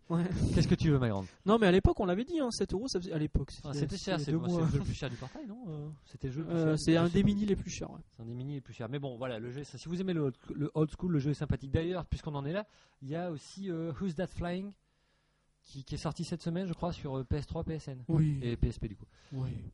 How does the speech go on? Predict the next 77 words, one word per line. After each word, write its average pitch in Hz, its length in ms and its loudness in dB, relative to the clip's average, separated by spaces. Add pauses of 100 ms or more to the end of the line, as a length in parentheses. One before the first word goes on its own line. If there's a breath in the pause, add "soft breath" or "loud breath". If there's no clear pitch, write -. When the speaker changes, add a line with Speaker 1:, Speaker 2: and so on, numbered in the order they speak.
(260)
Speaker 2:
Et 123 720 -4
alors, 147 220 -4 (100)
c'est 160 140 -4
Speaker 1:
Bon. 196 140 0
Speaker 2:
tonton 202 160 -6
qui 175 160 -10
l'a, 151 180 -4
qui - 140 -18
s'en, 147 480 -10
qui - 80 -16
a 143 60 -8
regardé 151 180 -4
ça 170 160 -6
pour 151 160 -4
le, 135 240 -4
pour 127 160 -8
le 131 60 -6
forum. 160 540 -6
Speaker 1:
Ouais, 151 200 10
ouais. 143 220 2
Speaker 2:
Et 147 100 4
d'après - 300 2
ce - 40 -2
qu'il - 100 0
en - 40 4
a - 20 6
dit, 123 120 4
j'ai 135 100 2
même 147 240 0
pas 208 160 8
voulu 160 240 0
essayer 143 260 -4
du 117 100 -10
coup. 117 180 -10
Speaker 1:
Non, 170 260 8
mais 147 160 6
Speaker 2:
J'allais 139 240 0
charger, 147 380 -8
finalement 151 260 -8
j'ai 143 80 -6
pas 170 120 4
Speaker 1:
Euh, - 20 8
non, 233 160 6
Speaker 2:
pu, - 20 -4
parce 208 120 4
Speaker 1:
non, 214 40 0
Speaker 2:
que 139 140 -2
Speaker 1:
non. 147 100 -8
Speaker 2:
il 120 100 -8
a 127 40 -4
dit 139 100 -8
qu'il - 140 -14
s'était 131 180 -8
ennuyé 135 160 -2
Speaker 1:
Moi, 143 100 2
ça 165 120 2
Speaker 2:
dès 190 60 6
le - 20 4
Speaker 1:
m'avait 190 100 6
Speaker 2:
début. 151 160 4
Speaker 1:
même 175 140 -2
pas 196 120 4
traversé 156 380 -6
l'esprit, 170 320 -6
hein. 135 260 -6
Speaker 2:
<laughs> - 1120 8
Et, 143 160 0
euh, 131 80 0
bah, 127 80 2
faut 135 140 0
dire 131 80 0
qu'il - 80 -6
y - 20 -6
a - 40 -6
pas 123 80 -4
de - 40 -14
filles. 151 220 -12